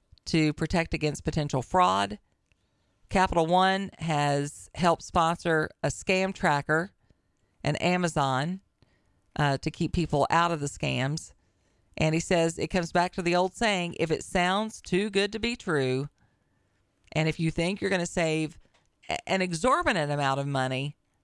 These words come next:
it's not gonna happen." it's too good to be true. Don't fall for it.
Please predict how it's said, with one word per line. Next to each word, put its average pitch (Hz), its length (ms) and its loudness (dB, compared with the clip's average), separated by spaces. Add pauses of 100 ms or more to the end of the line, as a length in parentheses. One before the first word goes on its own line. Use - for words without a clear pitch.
(540)
it's - 220 0
not 175 160 2
gonna 139 140 0
happen." - 360 -4 (920)
it's - 160 -2
too 208 160 2
good 185 140 2
to 170 60 -2
be 160 140 -2
true. 139 400 0 (760)
Don't 147 260 2
fall 127 200 2
for - 260 -4
it. - 260 -20